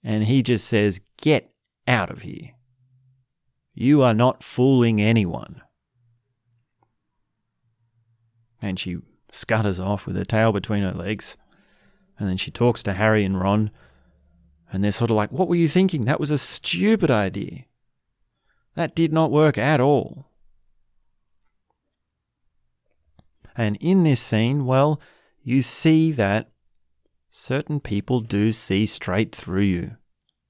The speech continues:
Whoever sees what's going on has the upper hand. And in some situations, someone really does have the upper hand by a long shot.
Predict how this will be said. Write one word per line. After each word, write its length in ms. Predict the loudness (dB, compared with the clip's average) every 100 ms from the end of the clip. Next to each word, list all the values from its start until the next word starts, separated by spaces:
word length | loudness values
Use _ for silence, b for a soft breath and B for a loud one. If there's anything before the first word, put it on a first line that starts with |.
| _ _ _ _ _ _ _
Whoever 400 | -8 0 2 2
sees 460 | 0 2 2 2 0
what's 260 | -2 -4
going 400 | -2 2 2 2
on 260 | 0 0 -2
has 400 | -2 0 0 0
the 160 | -2
upper 260 | -2 -2 -4
hand. 640 | -4 -4 -4 -6 -12 -16 _ _ _ _ _ _ _ _ _ _
And 140 | -8
in 100 | -6
some 340 | -4 0 2 2
situations, 960 | 0 -4 -2 0 0 -2 -2 -2 -4 -12 _ _ _ _ _
someone 400 | -4 0 0 2
really 420 | 2 4 4 2
does 320 | 0 -2 -4
have 300 | -2 -2 -4 b b
the 300 | -10 -4 -4 -2
upper 340 | -4 -2 -2
hand 600 | -2 0 0 -2 -8 -14 _ _ _ _ _ -8
by 240 | -2 0
a 100 | 2
long 380 | 2 2 2 0
shot. 380 | -2 -4 -6